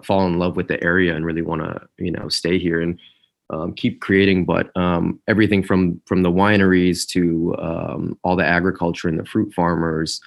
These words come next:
um, to, you know, just the microflora in the air on different fruits, uh, it's, it just, there's no lack of inspiration. Um, and it, you know, it kinda keeps the creative juices going.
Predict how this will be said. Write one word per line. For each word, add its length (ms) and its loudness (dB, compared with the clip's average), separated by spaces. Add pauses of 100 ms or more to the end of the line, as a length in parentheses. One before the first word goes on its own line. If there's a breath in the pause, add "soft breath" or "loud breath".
(400 loud breath)
um, 600 -2
to, 260 0
you 160 0
know, 100 0
just 180 -4
the 60 -4
microflora 800 0
in 120 -2
the 180 -4
air 460 0
on 220 -2
different 360 -4
fruits, 560 -2
uh, 400 -4
it's, 320 -8
it 140 -4
just, 340 -6 (300)
there's 180 -4
no 120 2
lack 300 0
of 100 -4
inspiration. 800 -6 (500)
Um, 600 -4 (140)
and 240 0
it, 120 -4
you 80 -2
know, 120 -2
it 80 -8
kinda 180 0
keeps 260 -6
the 60 -2
creative 360 -2
juices 400 -6
going. 440 -4